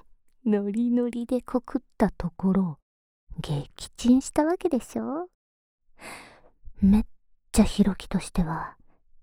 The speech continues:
初瀬とやりたいモチベーションあるわけじゃん？なんなら、ちょっと恨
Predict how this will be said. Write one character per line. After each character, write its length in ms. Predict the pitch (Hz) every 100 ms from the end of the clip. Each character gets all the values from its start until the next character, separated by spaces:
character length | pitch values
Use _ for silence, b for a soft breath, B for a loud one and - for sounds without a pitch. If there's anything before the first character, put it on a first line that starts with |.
| - -
初 300 | 214 202 -
瀬 180 | -
と 140 | 185 175
や 180 | 160 175
り 120 | 185
た 160 | -
い 100 | 175
モ 160 | 170 165
チ 180 | - 202
ベ 140 | 185
ー 100 | 175
シ 140 | - 190
ョ 40 |
ン 220 | 165 160
あ 80 | 196
る 140 | 185
わ 100 | 160
け 160 | - 143
じ 140 | -
ゃ 60 | 202
ん？ 40 | 370 - _ _ _ _ _ _ -
な 140 | 269
ん 140 | 262 269
な 140 | 277
ら、 260 | 247 226 220 B B B B _ _
ち 120 | -
ょ 20 |
っ 60 | 403 _ _ -
と 100 | 349
恨 160 | 277